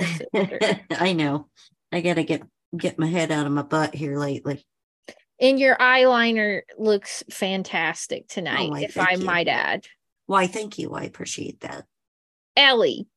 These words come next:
Speaker 1: what's going on with the Speed Bumps podcast,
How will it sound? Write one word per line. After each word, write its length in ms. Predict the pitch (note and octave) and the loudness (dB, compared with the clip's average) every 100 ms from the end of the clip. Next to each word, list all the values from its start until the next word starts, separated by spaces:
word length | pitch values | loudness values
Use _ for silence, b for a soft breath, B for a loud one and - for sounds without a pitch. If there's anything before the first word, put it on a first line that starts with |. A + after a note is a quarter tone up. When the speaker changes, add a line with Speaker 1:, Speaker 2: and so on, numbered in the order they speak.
| _ _ | _ _
Speaker 1:
what's 560 | - G#3 C4 D#4 F#4+ - | -6 2 4 4 2 -4
going 300 | G4 F#4+ F#4 | -2 -2 2
on 200 | E4 D#4+ | 2 2
with 120 | D#4 | 0
the 80 | D4+ | -2
Speed 340 | - - C#4 | -6 -4 -2
Bumps 320 | C4+ C#4+ D#4 - | 0 0 -2 -6
podcast, 1000 | - A3 G#3 - F#3+ F#3 F#3 - - | -2 0 0 -2 0 2 0 -6 -14